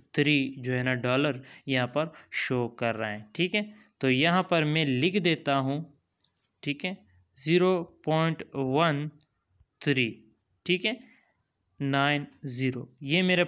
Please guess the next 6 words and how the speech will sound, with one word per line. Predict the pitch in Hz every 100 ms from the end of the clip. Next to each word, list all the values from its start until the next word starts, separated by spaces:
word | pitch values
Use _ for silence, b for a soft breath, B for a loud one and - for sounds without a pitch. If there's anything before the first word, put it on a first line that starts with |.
| 175
पास | 151 143 -
अमाउंट | 139 123 120 139 165 170
है | 175 170 b b b b _
ट्रॉन | 127 147 175 180
का। | 180 170 - - -
यहाँ | 156 160